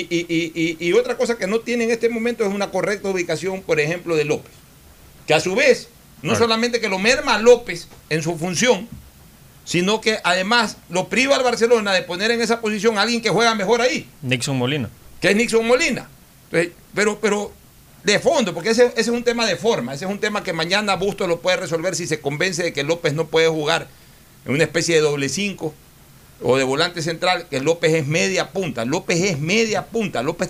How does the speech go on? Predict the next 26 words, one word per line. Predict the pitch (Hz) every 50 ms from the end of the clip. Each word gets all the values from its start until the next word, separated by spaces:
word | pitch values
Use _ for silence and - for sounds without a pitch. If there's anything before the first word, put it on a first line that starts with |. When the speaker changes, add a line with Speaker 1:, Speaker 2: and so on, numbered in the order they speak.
| - -
Speaker 1:
eh, | - 151 127
juega | 127 175 202 208 208 196
en | 185
los | 156 139
últimos | 160 190 175 185 180 170 147
cuarenta | - 156 143 160 185 185 185 175 170
metros. | 180 196 190 147 - 120 101 - - - -
Speaker 2:
Claro. | 123 120 117 107
Speaker 1:
Ayuda | 120 139 143 156 180 208 202
a | -
crear | - 175 165 175 190 190 165
juego, | 160 202 202 185 156 147
llega | 139 151 180 196 190 180
al | 170 175 196
área, | 196 196 165 147 139 139
tiene | 165 180 180
buena | 170 170 185 185 185
definición. | 180 180 143 131 165 160 151 - - 214 220 175 117 - - - - - - - - - - - - - -
Esa | - 185 185
es | 208 196
la | 202 202
posición | 180 165 156 151 143 196 196
de | 185 190
López. | 208 247 233 233 - 233 107
Así | 113 113 160 180
jugó. | 185 190 180 170 190 208 202 196 185